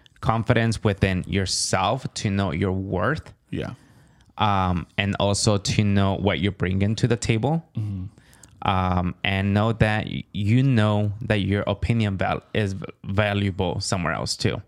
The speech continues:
Speaker 1: And when you speak, people will pay attention to you, not necessarily because they have to, but because they see within you that you're actually sharing something good for someone. That way they can reach out to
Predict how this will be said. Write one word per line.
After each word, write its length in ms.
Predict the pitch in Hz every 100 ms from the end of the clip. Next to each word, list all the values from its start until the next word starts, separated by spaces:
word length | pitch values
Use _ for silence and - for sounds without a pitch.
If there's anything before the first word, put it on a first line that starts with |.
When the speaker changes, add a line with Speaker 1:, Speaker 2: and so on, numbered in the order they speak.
| _ _ _ _ _ _
Speaker 1:
And 240 | - 98 95
when 200 | 101 85
you 80 | 95
speak, 520 | - 139 104 - -
people 380 | 120 113 107 104
will 220 | 95 87
pay 240 | - 104
attention 440 | 98 - 90 - 113
to 140 | -
you, 300 | 127 139 147 - - - -
not 140 | 110
necessarily 560 | 123 127 113 110 104 104
because 640 | 95 - 95 95 92 - -
they 100 | 90
have 480 | 92 - - 98 104
to, 320 | - 147 156 156 - - -
but 180 | - 95
because 300 | 95 - 95
they 100 | 95
see 460 | 92 - 104 104 -
within 520 | 101 95 - 98 95
you 520 | 98 117 117 95 98 101 _ -
that 140 | - 101
you're 160 | 101 101
actually 380 | 98 - 98
sharing 300 | 92 98 92
something 420 | 90 95 - 87 90
good 280 | 101 107
for 140 | - 92
someone. 500 | - 92 76 71 - - _ _ _ 127
That 120 | 90
way 160 | 71 95
they 120 | 90
can 400 | - 95 90 80 - - _ _ -
reach 380 | 104 110 - 107
out 180 | 95 -
to 400 | 104 95 90